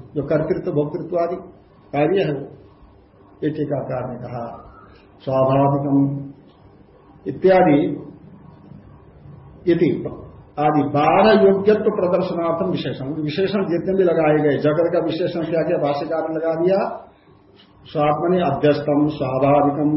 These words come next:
कर्तृत्व भोक्तृत्वादि लक्षणम जगत द्वैत रूपम जगत, जितने भी विशेषण चढ़ाया भाष्यकार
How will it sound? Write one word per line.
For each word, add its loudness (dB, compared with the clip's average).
कर्तृत्व -6
भोक्तृत्वादि -4
लक्षणम -2
जगत 2
द्वैत 2
रूपम 0
जगत, 4
जितने -2
भी 4
विशेषण 0
चढ़ाया 2
भाष्यकार -4